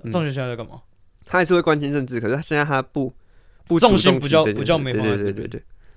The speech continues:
Speaker 2: 就是比较转换成从前线作战变成幕后，幕后付出那种感觉。
Speaker 1: 嗯，他现在转幕后，而且他现在的眼光放在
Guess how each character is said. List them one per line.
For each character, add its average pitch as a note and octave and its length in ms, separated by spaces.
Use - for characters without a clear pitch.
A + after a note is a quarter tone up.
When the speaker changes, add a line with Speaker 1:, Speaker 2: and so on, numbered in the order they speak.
Speaker 2:
就 G#3+ 160
是 A#3 60
比 D3 100
较 F#3 120
转 D#3 140
换 C#3+ 100
成 A#2+ 300
从 F#3+ 220
前 G3+ 180
线 A3+ 200
作 G#3 160
战 F#3 180
变 F3+ 100
成 D3 300
幕 F3+ 200
后， D3 280
幕 E3+ 180
后 C#3+ 320
付 D#3+ 160
出 C3 140
那 C3+ 60
种 C3 180
感 F#2 180
觉。 - 180
Speaker 1:
嗯， A2 240
他 C#3 100
现 D#3 80
在 D#3+ 80
转 B2 200
幕 B2+ 180
后， B2 160
而 B2+ 60
且 A2 260
他 C3 100
现 C#3+ 120
在 C3+ 180
的 A2+ 300
眼 A2 200
光 C3 200
放 B2+ 180
在 A2+ 260